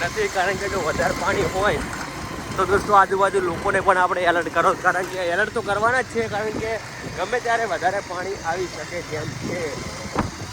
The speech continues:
આ જો અમારો રાજા ટાઈગર ઊંઝે તો બના નદીના કાંઠે, એટલે દોસ્તો કોઈ પણ ડરવાની જરૂર નથી,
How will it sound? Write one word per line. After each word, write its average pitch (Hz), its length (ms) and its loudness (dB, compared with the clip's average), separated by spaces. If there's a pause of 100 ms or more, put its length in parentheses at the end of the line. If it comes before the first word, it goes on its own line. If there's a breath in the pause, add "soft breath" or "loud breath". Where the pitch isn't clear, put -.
(840)
આ 156 80 0
જો 165 140 -4
અમારો 175 320 0
રાજા 160 300 2
ટાઈગર 160 360 -2
ઊંઝે 143 260 -4
તો 160 220 0 (1200)
બના 160 260 0
નદીના 156 380 -4
કાંઠે, - 1300 -8
એટલે 156 180 -2
દોસ્તો 156 360 -6
કોઈ 170 200 -4
પણ 170 120 -2
ડરવાની 160 340 0
જરૂર 151 280 -2
નથી, 165 540 -2